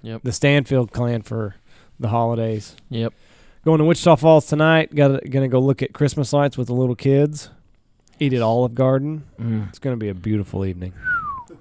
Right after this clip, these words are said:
Speaker 2: Beautiful evening. Uh, go check out our giveaway, four-man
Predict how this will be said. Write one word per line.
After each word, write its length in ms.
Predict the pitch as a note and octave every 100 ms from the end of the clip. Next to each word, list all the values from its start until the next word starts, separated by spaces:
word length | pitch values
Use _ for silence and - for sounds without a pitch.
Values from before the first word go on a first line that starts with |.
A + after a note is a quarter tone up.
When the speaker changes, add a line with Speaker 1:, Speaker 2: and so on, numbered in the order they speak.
| - - _ _ _ _ _
Speaker 2:
Beautiful 420 | B2+ C3+ - A2
evening. 360 | G#2+ G2 G2+ - -
Uh, 320 | C#3+ C#3+ C#3
go 120 | D#3
check 280 | D#3+ F3 D#3
out 140 | D#3
our 120 | D3 C3
giveaway, 400 | D#3+ D#3+ D3 B2+
four-man 1200 | D3+ D#3+ E3 E3 D#3+ D#3+ D3+ D#3 D#3 D#3 D3+ D3+